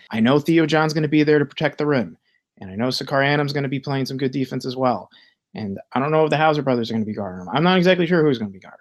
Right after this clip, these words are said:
him. But whoever's guarding him, I hope he makes the best of it and drives to the rim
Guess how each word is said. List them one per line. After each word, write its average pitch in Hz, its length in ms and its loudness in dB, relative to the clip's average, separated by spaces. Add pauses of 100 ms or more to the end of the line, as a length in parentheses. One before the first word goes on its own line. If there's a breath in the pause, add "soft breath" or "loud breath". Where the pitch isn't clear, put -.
him. - 60 -20 (500)
But - 80 -4
whoever's 165 240 4
guarding 156 300 4
him, 113 240 0 (340)
I - 60 -10
hope 135 220 -4
he 156 60 -4
makes 147 260 -2
the - 60 -14
best 131 260 -4
of 104 80 -16
it 107 240 -8 (380)
and 107 80 -10
drives 123 300 -2
to 160 80 0
the 147 40 2
rim 117 400 0